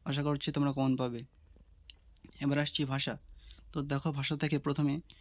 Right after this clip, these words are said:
ভাষাবিজ্ঞান ও তার বিভিন্ন শাখা, এখান থেকে আমি একটাই প্রশ্ন রাখলাম, ফলিত ভাষাবিজ্ঞানের বিভিন্ন শাখাগুলি উল্লেখ করে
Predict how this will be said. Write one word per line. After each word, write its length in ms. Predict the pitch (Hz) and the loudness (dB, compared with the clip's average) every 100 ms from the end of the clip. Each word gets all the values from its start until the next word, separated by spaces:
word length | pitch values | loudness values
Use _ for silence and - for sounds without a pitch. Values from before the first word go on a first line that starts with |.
| - - | -20 -4
ভাষাবিজ্ঞান 640 | 139 135 151 151 143 175 180 | 0 2 2 0 2 2 0
ও 60 | 147 | -2
তার 180 | 143 139 | -2 0
বিভিন্ন 320 | 143 147 143 | 2 2 2
শাখা, 200 | 143 127 | 0 -2
এখান 200 | 139 147 | 0 0
থেকে 160 | 151 | 0
আমি 220 | 143 151 170 - - - | 2 2 0 -10 -20 -8
একটাই 280 | 147 - 147 | -6 -2 0
প্রশ্ন 240 | 151 147 | 0 2
রাখলাম, 420 | 143 143 156 175 - - - - - | 2 2 2 2 -2 -14 -20 -20 -6
ফলিত 320 | - 143 143 | 0 2 2
ভাষাবিজ্ঞানের 640 | 139 147 156 151 139 127 | 0 0 0 2 2 2
বিভিন্ন 360 | 127 131 156 151 | -2 0 2 2
শাখাগুলি 440 | 147 139 147 139 | 0 0 0 2
উল্লেখ 260 | 131 139 - | 2 2 0
করে 300 | 151 139 | 0 0